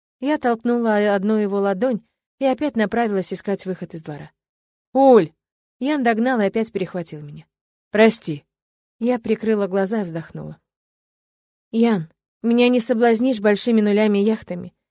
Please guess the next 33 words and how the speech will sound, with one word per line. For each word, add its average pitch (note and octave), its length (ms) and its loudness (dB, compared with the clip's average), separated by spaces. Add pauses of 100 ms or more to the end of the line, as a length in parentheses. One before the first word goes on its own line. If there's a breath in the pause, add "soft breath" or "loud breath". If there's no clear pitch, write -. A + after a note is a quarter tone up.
(260)
Не B3 160 6
в A3+ 40 6
этом B3+ 320 4
ценность A3+ 420 0
отношений A3 520 0
для E3+ 140 -4
меня. F#3+ 280 -4 (500)
Я C4+ 140 4
выросла C4 340 2
в A3 40 -2
скромной B3 460 2
семье, A#3+ 420 0
и - 20 0
меня A3 240 0
всё A3+ 200 -4
устраивает. D#3+ 500 -8 (380)
Заработаю, A#3 640 2
будет F#3+ 260 -4
круто, A#3+ 340 0
нет, A#3+ 280 2
всё A#3+ 220 -2
будет A#3+ 240 -4
как E3+ 220 -8
есть. F3 320 -8 (400)
Я A#3 160 2
не A#3+ 140 4
завидую A3+ 480 2
таким, G#3+ 320 0
как G#3 200 -4
Ивонна G3 380 0
и - 20 -6
Кирилл, G#3+ 280 -2
понимаешь?» F#3+ 640 -4